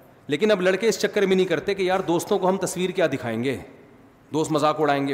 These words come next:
Facebook پہ ہم کیا ڈالیں گے۔ اللہ نے چھپا دیا تھا نا کہ یہ بیوی ہے، اس کو کیا کرنا ہے، یہ تمہارے گھر کی زینت ہے، اس کو چھپاؤ،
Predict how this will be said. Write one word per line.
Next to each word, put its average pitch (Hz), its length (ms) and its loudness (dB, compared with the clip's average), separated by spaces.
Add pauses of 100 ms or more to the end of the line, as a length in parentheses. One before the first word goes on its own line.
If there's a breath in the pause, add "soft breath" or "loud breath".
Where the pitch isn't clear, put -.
Facebook 156 300 0
پہ 175 80 0
ہم 170 120 2
کیا 165 160 2
ڈالیں 120 300 -2
گے۔ 98 60 -10 (720 loud breath)
اللہ 131 200 -2
نے 202 180 2
چھپا 156 340 0
دیا 190 220 0
تھا 143 140 -2
نا 175 120 -4
کہ 220 100 -10
یہ 214 60 -6
بیوی 156 320 -2
ہے، 190 60 4
اس 185 100 -4
کو 196 80 -4
کیا 240 180 0
کرنا 147 260 0
ہے، 107 80 -6 (160)
یہ 226 120 -8
تمہارے 220 300 2
گھر 208 120 2
کی 214 120 -2
زینت 160 340 0
ہے، 226 60 -2
اس 214 80 -6
کو 202 100 -4
چھپاؤ، 104 360 -6